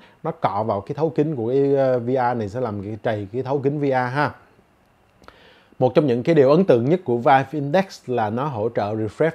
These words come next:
rate tới mức, à, tám mươi Hz, chín mươi Hz, một trăm hai mươi Hz và một trăm bốn mươi bốn Hz. Tất nhiên là nếu anh em muốn chơi ở V R một trăm bốn mươi bốn Hz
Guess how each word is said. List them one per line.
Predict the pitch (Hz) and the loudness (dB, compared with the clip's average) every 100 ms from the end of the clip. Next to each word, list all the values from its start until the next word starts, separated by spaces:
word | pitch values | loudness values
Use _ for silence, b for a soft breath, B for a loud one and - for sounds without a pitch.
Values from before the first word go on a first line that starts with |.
| - | 2
rate | 151 170 - - | 2 2 -2 -6
tới | 151 160 | 0 2
mức, | 165 170 - | 2 0 0
à, | 135 127 | 2 2
tám | 131 156 175 | 0 -2 2
mươi | 160 147 135 | 6 6 4
Hz, | 120 113 b _ | 0 -4 b _
chín | - 190 | 2 2
mươi | 160 | 2
Hz, | 123 | 0
một | 120 113 | 0 -4
trăm | 143 | -4
hai | 139 | -4
mươi | 143 127 | -2 0
Hz | 113 | 0
và | 117 | -4
một | 110 | -2
trăm | 131 | -2
bốn | 135 | 0
mươi | 160 | 2
bốn | 160 170 | 4 4
Hz. | 156 127 b b b b | 2 0 b b b b
Tất | 175 | 4
nhiên | 175 170 | 8 8
là | 160 | 6
nếu | 139 180 | 4 4
anh | 175 | 4
em | 156 | 4
muốn | 165 170 | 2 4
chơi | 170 151 | 4 6
ở | 123 110 135 156 147 | 4 2 2 4 4
V | 135 | 4
R | 156 151 143 | 6 6 4
một | 127 | 2
trăm | 139 | -2
bốn | 156 165 | -2 0
mươi | 160 | 0
bốn | |
Hz | 147 | 0